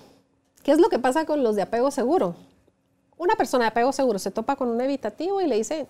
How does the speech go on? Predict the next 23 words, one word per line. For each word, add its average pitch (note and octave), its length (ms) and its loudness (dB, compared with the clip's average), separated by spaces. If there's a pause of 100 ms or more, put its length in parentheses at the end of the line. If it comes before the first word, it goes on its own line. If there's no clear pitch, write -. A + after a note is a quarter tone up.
"Muchas F#3 300 -10
gracias, E3+ 340 -12
esto G3+ 180 -8
no G3 80 -2
es G3 60 -4
lo G3 100 -6
que F#3 100 -10
quiero, B3 380 -4
te F#3 140 -8
deseo E3+ 260 -4
mucha E3+ 240 -8
suerte, A#3+ 340 -4
que - 80 -10
te F3+ 120 -4
vaya E3+ 260 0
<laughs> F3+ 80 2
bien, A3 220 8
voy F#3+ 300 0
a G#3 120 2
buscar F3+ 340 2
por F3+ 120 -4
otro F3 180 -6
lado". - 160 -12